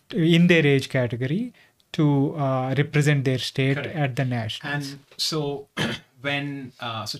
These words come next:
Speaker 2: typically this is again rule of thumb, right? So
Speaker 1: Hmm.
Speaker 2: at a state level trials, most states in India only have a state level trials. It's very few states that have district level. In fact, I think Karnataka might be the only one that has district level trials,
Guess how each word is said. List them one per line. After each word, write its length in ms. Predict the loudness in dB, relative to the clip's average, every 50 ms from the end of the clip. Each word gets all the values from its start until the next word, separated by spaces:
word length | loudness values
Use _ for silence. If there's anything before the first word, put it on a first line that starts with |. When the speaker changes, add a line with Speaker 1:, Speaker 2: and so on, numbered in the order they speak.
| -14 _
Speaker 2:
typically 360 | -10 -10 -8 -8 -8 -8 -6 -6
this 180 | -6 -8 -8
is 100 | -8 -10
again 340 | -8 -8 -8 -6 -6 -6 -6
rule 180 | -6 -6 -6 -8
of 100 | -8 -10
thumb, 520 | -14 -16 -20 -18 _ -10 -8 -8 -8 -10 -14 -14
right? 220 | -12 -12 -10 -10 -8
So 140 | -6 -4 -4 -4 -4
Speaker 1:
Hmm. 60 | -8 -10 -18 -20 -20 -20 _ _ _ _ _ -6 -4
Speaker 2:
at 60 | -4
a 40 | -4
state 360 | -4 -4 -4 -4 -4 -4 -4
level 220 | -6 -6 -6 -6 -8
trials, 400 | -8 -6 -6 -6 -6 -6 -8 -8
most 600 | -6 -4 -4 -4 -4 -4 -4 -6 -6 -8 -10 -10
states 640 | -8 -4 -4 -4 -4 -6 -8 -12 -12 -12 -14 -16 -16 _
in 180 | -12 -8 -6
India 580 | -6 -6 -6 -6 -6 -6 -6 -6 -6 -6 -8 -10 -14 _ _ -12
only 240 | -8 -6 -6 -4 -4
have 140 | -4 -4 -6
a 60 | -8
state 300 | -8 -10 -10 -12 -12 -10
level 220 | -10 -10 -10 -10
trials. 280 | -10 -10 -10 -10 -10 -12
It's 100 | -10 -10
very 180 | -8 -8 -8
few 220 | -8 -8 -8 -8 -8
states 340 | -6 -8 -8 -10 -10 -10 -10
that 100 | -10 -10
have 180 | -10 -12 -14
district 360 | -14 -14 -14 -12 -14 -14 -12
level. 220 | -14 -14 -14 -12 -12
In 120 | -10 -6
fact, 280 | -4 -4 -4 -4 -8 -14 _ _ _ _ _ _ _ _ _ _ _ _ _ _ _
I 40 | _ -10
think 240 | -10 -10 -10 -12 -18 _ _ _ _ -12
Karnataka 560 | -10 -8 -8 -8 -8 -8 -8 -10 -8 -8 -8
might 220 | -6 -8 -8 -6
be 120 | -6 -4 -4
the 120 | -4 -4
only 320 | -4 -6 -6 -4 -4 -4
one 240 | -4 -6 -8 -10 -10 -10
that 120 | -10 -8
has 280 | -8 -8 -8 -10 -12 -14
district 440 | -16 -18 -16 -14 -14 -14 -12 -10
level 220 | -10 -10 -8 -8 -10
trials, 640 | -10 -12 -14 -14 -14 -16 -18 -20 -20 -20 -20 -20 _